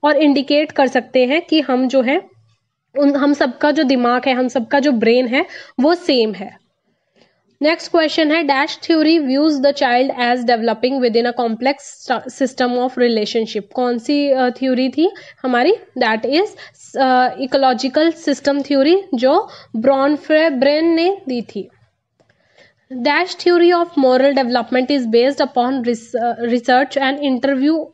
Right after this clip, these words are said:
with groups of young children। So कौन सी थ्योरी है हमारी जो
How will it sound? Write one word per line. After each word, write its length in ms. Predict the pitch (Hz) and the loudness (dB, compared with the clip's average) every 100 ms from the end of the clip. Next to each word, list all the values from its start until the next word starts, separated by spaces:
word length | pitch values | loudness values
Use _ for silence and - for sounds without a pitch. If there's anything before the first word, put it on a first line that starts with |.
| 240 | -2
with 120 | 262 - - | -2 -2 -2
groups 300 | 277 285 277 | -2 -2 0
of 180 | 262 285 - 247 | 2 0 -2 -4
young 280 | 254 240 240 | -2 -2 -2
children। 340 | 220 208 208 208 - - _ 302 | -2 -2 -8 -12 -18 -20 _ -4
So 80 | |
कौन 280 | 294 277 269 | 0 0 0
सी 300 | 262 320 339 | 0 2 2
थ्योरी 380 | 330 285 262 285 | 0 -2 0 2
है 80 | 302 | 2
हमारी 400 | 277 254 254 330 | 0 2 2 0
जो 300 | 330 294 | 0 0